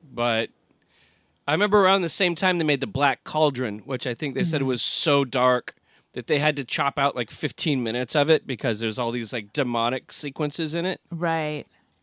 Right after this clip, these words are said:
Speaker 1: It was in this whole period where Disney was like, "Let's do some really dark crap." And,
Speaker 2: Yeah.
Speaker 1: and, uh, like, everything they put out had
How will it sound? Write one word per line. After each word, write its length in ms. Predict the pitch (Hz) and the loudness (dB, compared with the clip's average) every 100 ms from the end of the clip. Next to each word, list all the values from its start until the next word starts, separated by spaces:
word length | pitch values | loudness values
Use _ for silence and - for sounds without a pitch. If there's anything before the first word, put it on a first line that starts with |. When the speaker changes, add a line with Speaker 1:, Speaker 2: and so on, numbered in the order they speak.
| _ _ _ _ _ _ _ _ _ _ _ - | _ _ _ _ _ _ _ _ _ _ _ -2
Speaker 1:
It 80 | 214 | 0
was 140 | 233 | 2
in 80 | 392 | 2
this 160 | 339 | 2
whole 200 | - 349 | 2 0
period 280 | 294 277 247 | 2 2 2
where 120 | 170 | 4
Disney 540 | 156 160 196 190 170 135 | 4 4 4 4 2 4
was 300 | 127 123 - | 2 0 0
like, 440 | 123 113 107 - _ _ _ _ _ | 2 2 2 -4 _ _ _ _ _
"Let's 420 | 120 151 269 - - | -4 2 2 0 2
do 180 | 320 | 4
some 320 | 320 254 165 131 | 4 4 2 4
really 320 | 143 143 139 | 4 4 0
dark 440 | 120 117 113 - | 2 2 0 -4
crap." 420 | - 117 82 - - _ - 135 | -4 -4 -4 -8 -20 _ -18 -2
And, 160 | 170 185 | 2 2
Speaker 2:
Yeah. 100 | 208 | 4
Speaker 1:
and, 160 | 214 214 220 | 4 4 4
uh, 80 | 233 | 2
like, 260 | 226 208 - | 2 2 2
everything 520 | 254 311 311 240 214 | 2 4 4 2 2
they 120 | 180 | 0
put 240 | 151 180 147 | 0 0 4
out 220 | 139 107 | 4 4
had 180 | 147 | 2